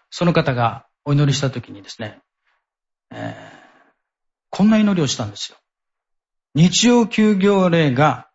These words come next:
まだ出ていないことを感謝しますってお祈りしたんですね。そういうふうにお祈りした人は過去にな-、な-、何人かいましたけども、この人が初めてでした。面白い祈りをするなと思いました。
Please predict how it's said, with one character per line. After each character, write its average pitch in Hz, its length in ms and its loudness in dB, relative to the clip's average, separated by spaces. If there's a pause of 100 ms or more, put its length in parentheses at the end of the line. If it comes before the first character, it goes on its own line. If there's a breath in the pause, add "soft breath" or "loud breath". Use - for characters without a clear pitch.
(180)
ま 131 260 2
だ 139 260 0
出 185 140 -2
て 160 140 0
い 143 60 0
な 156 120 2
い 143 80 0
こ 127 120 -6
と 131 140 -4
を 123 40 -2
感 185 220 -2
謝 131 100 -6
し - 140 -8
ま - 80 -20
す - 140 -14
っ - 20 -20
て - 140 -20 (260)
お 135 100 -6
祈 123 80 0
り 117 80 -2
し - 60 -8
た 110 80 -12
ん 98 40 -14
で - 80 -20
す - 120 -20
ね。 151 100 -10 (1080)
そ 220 180 2
う 233 60 2
い 220 40 4
う 214 40 2
ふ 180 60 -2
う 214 60 2
に 170 60 2
お 156 100 4
祈 151 140 2
り 139 80 -2
し - 60 -6
た 139 100 -6
人 120 240 -8
は 110 260 -6 (640)
過 165 120 0
去 156 100 -2
に 127 120 0
な-、 156 280 0
な-、 160 320 0
何 185 160 2
人 151 120 0
か 113 80 -4
い 110 60 -4
ま 113 80 -4
し 110 80 -8
た 110 100 -16
け 104 80 -18
ど 104 80 -20
も、 104 180 -16 (140)
こ 180 120 0
の 175 60 2
人 151 140 -2
が 104 80 -6
初 131 220 0
め 143 100 0
て 110 80 -14
で 98 80 -18
し - 100 -10
た。 - 120 -20 (1400 loud breath)
面 143 120 0
白 151 200 0
い - 20 2
祈 139 140 2
り 131 80 -2
を 131 40 -2
す - 120 -10
る 123 100 -6
な 120 140 -2
と 107 80 -14
思 107 100 -16
い 104 60 -20
ま - 80 -16
し - 80 -8
た。 - 160 -20